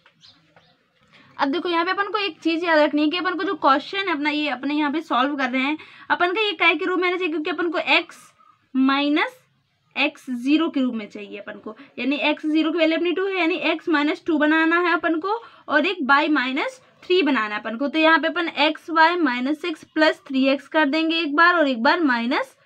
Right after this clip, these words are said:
थ्री एक्स कर देंगे, ठीक है। अब लिख सकते हैं अपन X Y minus three एक्स, इसके साथ minus और ये अपन का प्लस थ्री एक्स माइनस सिक्स लिख सकते हैं।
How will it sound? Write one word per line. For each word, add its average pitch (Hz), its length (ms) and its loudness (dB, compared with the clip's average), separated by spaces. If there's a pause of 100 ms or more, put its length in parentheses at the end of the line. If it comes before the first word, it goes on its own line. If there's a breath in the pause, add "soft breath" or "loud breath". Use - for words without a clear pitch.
(260 soft breath)
थ्री 339 220 -2
एक्स 247 220 -2
कर 208 180 -6
देंगे, 202 380 -14 (1700)
ठीक 320 180 -4
है। 294 60 2
अब 262 120 2
लिख 320 140 0
सकते 349 240 -6
हैं 339 80 -4
अपन 349 160 0 (120)
X 285 260 -4
Y 320 320 4 (2000)
minus 247 540 -4
three 330 200 -4 (120)
एक्स, - 340 -10 (220)
इसके 269 260 -6
साथ 302 180 0 (220)
minus 254 640 -2
और 233 160 -6
ये 254 200 -2
अपन 277 160 -4
का 277 120 -2
प्लस 269 440 -4 (400 soft breath)
थ्री 311 220 -2
एक्स 349 280 -6
माइनस 233 380 -6 (140)
सिक्स - 260 -16
लिख 202 160 -20
सकते - 320 -20
हैं। 202 180 -20